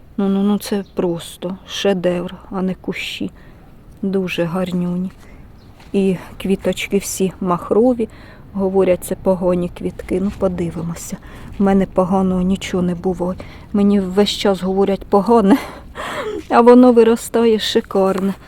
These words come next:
Тому, друзі, я перевіряю на своєму досвіді. Тут десь також був крупний. Що, хто це? Ну, хто це?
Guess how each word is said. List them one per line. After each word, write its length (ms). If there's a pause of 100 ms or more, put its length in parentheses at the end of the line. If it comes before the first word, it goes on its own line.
(440)
Тому, 260
друзі, 420 (500)
я 240 (360)
перевіряю 800 (960)
на 140
своєму 640
досвіді. 540 (460)
Тут 160
десь 180
також 480
був 320
крупний. 520 (520)
Що, 260
хто 400
це? 280 (720)
Ну, 120
хто 480
це? 300